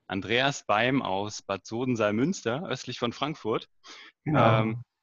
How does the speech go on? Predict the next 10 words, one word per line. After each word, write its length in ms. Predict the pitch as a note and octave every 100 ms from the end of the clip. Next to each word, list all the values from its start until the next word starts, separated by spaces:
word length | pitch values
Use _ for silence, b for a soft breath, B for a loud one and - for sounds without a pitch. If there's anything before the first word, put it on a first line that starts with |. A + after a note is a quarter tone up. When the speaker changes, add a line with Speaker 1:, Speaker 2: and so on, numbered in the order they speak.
| _
Speaker 1:
und 220 | A#2+ A#2
Andreas 520 | A2 A2+ B2 D#3+ E3
ist 220 | C3 C3 -
Immobilienunternehmer, 1300 | B2 A#2+ A2+ D3+ E3+ A2+ A2 G#2 G2 F#2 F#2 A2+ D#3+ _ _ _ _ _ _
Investor, 720 | G#2+ G2 A2 - - B2+ C3 - _ _ _
Social-Media-Makler 1200 | - C3 - B2 C3 C3 G#2+ G2+ G#2 - G#2 G2+
und 200 | C3 D#3
Veranstalter 600 | - C3 C#3 B2+ A2+ A#2+
von 160 | - G2+
Netzwerkevents. 880 | A#2 - F#2 - E2 E2 B2 -